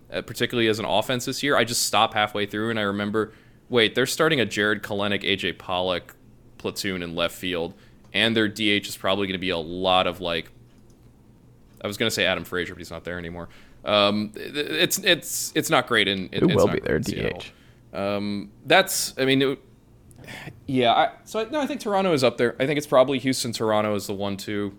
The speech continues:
Speaker 1: if only because i-, if it's not Toronto, you're betting on a healthy Yankees lineup, which is certainly not, not a thing.
Speaker 2: Yeah.
Speaker 1: Uh, you're betting on a really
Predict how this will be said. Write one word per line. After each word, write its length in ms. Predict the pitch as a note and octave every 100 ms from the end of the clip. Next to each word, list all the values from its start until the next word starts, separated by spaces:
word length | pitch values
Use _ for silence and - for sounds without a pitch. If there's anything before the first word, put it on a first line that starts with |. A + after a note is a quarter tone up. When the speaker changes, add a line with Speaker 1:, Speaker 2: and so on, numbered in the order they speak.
| -
Speaker 1:
if 140 | G#2+
only 160 | A#2 A#2
because 540 | A2 A#2 A2 A2 - - - - - - - - - - - - - - - - -
i-, 100 | A2 - - - -
if 200 | D3 D3+
it's 140 | D3
not 200 | D3+ F3
Toronto, 420 | F3 C#3+ C3 C3+
you're 240 | B2+ B2+ A#2+
betting 320 | A#2+ A#2+ A#2+
on 260 | A#2 A2+ A2+
a 80 | -
healthy 360 | G#2 B2+ C3 D3
Yankees 360 | A#2+ A#2+ A#2
lineup, 360 | A2 G#2+ G#2+ G#2+
which 160 | A2 G#2+
is 60 | G2
certainly 280 | G#2 E2+
not, 300 | F#2+ F#2 - - - -
not 340 | F#2+ F2+ F2 -
a 40 | F#2+
thing. 340 | - E2+ G2 B2 - -
Speaker 2:
Yeah. 200 | G#2+ F#2
Speaker 1:
Uh, 400 | F#2 G2+ G2+ G2+
you're 160 | A2+ A2+
betting 400 | A#2+ A#2 A#2 A2+ -
on 460 | A2+ A2 A2 A2
a 60 | G#2+
really 640 | G2 A2 A#2 B2 A#2+ A2